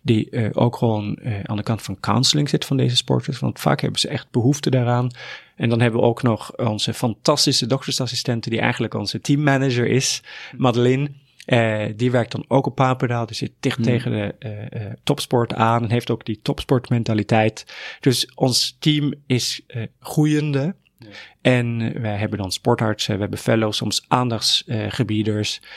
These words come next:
Speaker 1: En dan een heleboel mensen die ons helpen: van echolaboranten, onderzoekers,
Speaker 2: Ja.
Speaker 1: mensen op de inspanningskamer. Eh, dus het team is eigenlijk best wel organisch gegroeid.
Speaker 2: Hmm.
Speaker 1: En in die context, ja, bieden we dus aandachtsjaren en fellowships aan.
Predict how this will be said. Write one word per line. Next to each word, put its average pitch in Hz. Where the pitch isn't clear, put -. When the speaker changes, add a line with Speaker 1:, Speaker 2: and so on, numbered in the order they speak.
Speaker 1:
En 117
dan 113
een 107
heleboel 120
mensen 113
die 104
ons 101
helpen: 107
van 107
echolaboranten, 104
onderzoekers, 110
Speaker 2:
Ja. 117
Speaker 1:
mensen 113
op -
de -
inspanningskamer. 104
Eh, 107
dus 117
het 131
team 170
is 147
eigenlijk 147
best 147
wel 131
organisch 127
gegroeid. 127
Speaker 2:
Hmm. 117
Speaker 1:
En 123
in 156
die 127
context, 139
ja, 113
bieden 123
we 113
dus 104
aandachtsjaren 107
en 101
fellowships 101
aan. -